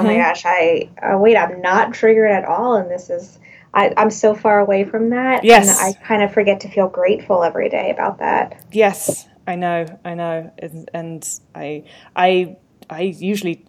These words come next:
Speaker 2: I do feel grateful every day about a lot of things. <laughs>
Speaker 1: Mm-hmm.
Speaker 2: Um, so, um, you know, so tell me a little bit about your, your, your journey, your story, and what you learned along the way.
Speaker 1: Sure. So,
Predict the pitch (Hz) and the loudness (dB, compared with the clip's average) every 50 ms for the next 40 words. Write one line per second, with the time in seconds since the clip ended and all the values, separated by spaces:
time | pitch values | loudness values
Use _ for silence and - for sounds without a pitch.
0 | - - 160 160 _ - 208 208 208 190 170 165 - 170 165 - - - 160 165 | -20 -18 -18 -18 _ -6 -6 -6 -2 -2 -2 -2 0 -4 -4 -4 -6 -8 -10 -8
1 | 147 175 180 196 208 208 202 196 190 - - 190 214 - - 196 - - - - | -8 -6 -4 -2 -2 0 0 0 -2 -2 -2 -2 -4 -4 -6 -6 -12 -14 -12 -8
2 | 220 202 202 196 - - _ - 214 202 - - - - - - - - 220 233 | -8 -8 -6 -8 -14 -18 _ -10 -10 -10 -10 -14 -20 -20 -20 -20 0 0 2 4
3 | 220 202 196 196 202 208 208 202 196 196 - - - _ _ _ - - 330 311 | 4 2 4 2 2 2 0 -2 -4 -6 -8 -18 -20 _ _ _ -4 0 0 2
4 | 320 320 302 269 - - - _ _ _ - 269 262 262 254 247 240 240 220 - | 2 0 -2 -4 -6 -6 -20 _ _ _ -2 0 2 2 0 0 -2 -4 -4 -6
5 | - _ _ _ _ _ _ _ _ _ _ _ _ _ - _ - - 196 _ | -12 _ _ _ _ _ _ _ _ _ _ _ _ _ -18 _ -18 -20 -20 _
6 | _ _ 269 285 - - - - 320 294 254 156 - - _ _ _ _ _ _ | _ _ -12 -12 -12 -12 -8 -6 -6 -6 -6 -10 -14 -18 _ _ _ _ _ _
7 | _ _ _ _ - - 302 311 320 320 311 302 285 277 262 262 262 254 - 240 | _ _ _ _ -14 -12 -10 -8 -6 -6 -4 -2 -2 -2 -2 -2 -2 -2 -4 -4
8 | 233 240 226 208 208 202 - 214 190 208 214 208 208 202 202 202 196 190 131 - | -6 -6 -6 -6 -6 -10 -12 -8 -2 -2 -2 0 0 -4 -6 -6 -8 -10 -12 -12
9 | 190 190 202 208 190 190 190 190 190 185 _ _ _ _ _ _ _ _ _ _ | -10 -6 -6 -4 -4 -4 -8 -10 -12 -14 _ _ _ _ _ _ _ _ _ _
10 | 185 208 208 196 190 - - 202 190 190 196 208 220 226 220 208 196 185 185 180 | -2 -2 -2 -2 -4 -4 -4 -4 -4 -2 -4 -6 -6 -6 -4 -4 -4 -4 -6 -8
11 | 175 170 160 _ _ _ - - - 202 180 170 190 214 220 208 202 196 185 - | -8 -10 -14 _ _ _ -16 -8 -6 -4 -4 -2 -2 -2 -2 -2 -4 -8 -8 -10
12 | - 196 196 190 175 190 208 214 196 175 165 - 180 185 180 175 165 165 170 170 | -10 -8 -8 -6 -4 -2 -2 -2 -4 -6 -10 -12 -16 -14 -14 -14 -14 -14 -14 -14
13 | 170 165 175 180 175 175 _ _ _ _ _ _ _ _ _ _ _ _ _ _ | -12 -14 -14 -16 -18 _ _ _ _ _ _ _ _ _ _ _ _ _ _ _
14 | _ _ _ _ _ _ _ _ _ _ - - - - _ _ _ _ - - | _ _ _ _ _ _ _ _ _ _ -20 -20 -20 -20 _ _ _ _ -20 -20
15 | - - - - 381 392 294 202 190 - - - - 240 214 - | -20 -12 -8 -6 0 2 2 2 2 -2 -14 -6 -2 -2 -2 -2